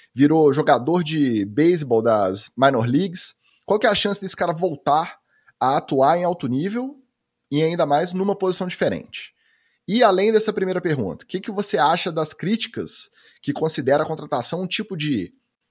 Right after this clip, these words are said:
nepotismo? Acho que nepotismo tá claro, né? Mas assim, um privilégio branco que possivelmente tira a oportunidade de outros talentos, né, de jovens talentos, disputarem essa vaga de tight end no, no time de Jacksonville.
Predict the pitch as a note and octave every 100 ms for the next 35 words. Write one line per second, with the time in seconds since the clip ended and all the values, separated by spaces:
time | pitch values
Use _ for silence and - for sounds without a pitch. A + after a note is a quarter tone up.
0 | - F3 G3+ A3+ - C4+ C#4 A3 A#2 -
1 | B2 A2 A2+ B2+ - - A#3+ G2 G2+ A2
2 | _ _ _ D3+ F3 E3 B2+ - C4 A3
3 | A3 G3+ B2+ B2+ F3 E3 - F#2+ - _
4 | _ _ _ - D3 D#3 F#3+ F3+ D3 C#3+
5 | E3 F3 D#3 - F3 E3 E3+ G#3 G3 -
6 | F3+ A#2 B2+ D#3 D#3 D#3 C3+ D3 A#2+ G2
7 | - D3+ E3+ C3+ - A#2+ G#2+ C#3+ F3+ B2+
8 | A#2+ B2+ A2 G#2 B2 C3+ C3+ C#3+ A#2 A#2
9 | D#3 - - _ _ A#2 D3+ - C4 -
10 | E3 F3 F#3+ F#3 E3+ B2 C#3+ C#3+ - D3+
11 | A#2+ A#2+ C3 C#3+ C#3+ C3 A#2+ A#2+ - A#2+
12 | A2+ A#2+ A2+ F#2 F2+ A2 - F#2 -